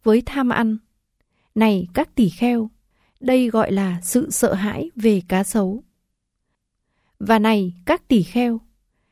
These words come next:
thế nào là sợ hãi về nước xoáy? Ở đây, này các tỷ kheo,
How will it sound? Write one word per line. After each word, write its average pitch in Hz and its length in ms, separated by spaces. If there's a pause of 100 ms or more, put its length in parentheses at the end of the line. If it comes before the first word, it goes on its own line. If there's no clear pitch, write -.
(140)
thế 226 160
nào 233 440
là 214 160
sợ - 220
hãi - 300
về 240 300
nước 247 320
xoáy? 214 380 (840)
Ở 202 160
đây, 226 340 (600)
này 240 280
các - 220
tỷ 226 140
kheo, 247 380